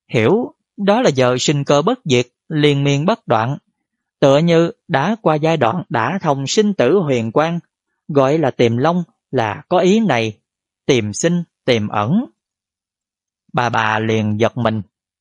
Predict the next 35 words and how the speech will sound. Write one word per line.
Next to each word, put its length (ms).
Hả? 340
Ngươi 300
hiểu 260
từ 140
lúc 220
nào? 300
Là 400
mới 280
hiểu 280
thôi, 220
vì 220
trong 220
nội 180
thể 200
của 140
tiểu 140
bối 220
lúc 160
này 300
thật 200
sự 340
đang 280
diễn 240
ra 160
điều 180
đó. 360
Tất 180
cả 320
liền 300
cùng 260
bàng 220
hoàng 240
sửng 240
sốt. 260
Thở, 260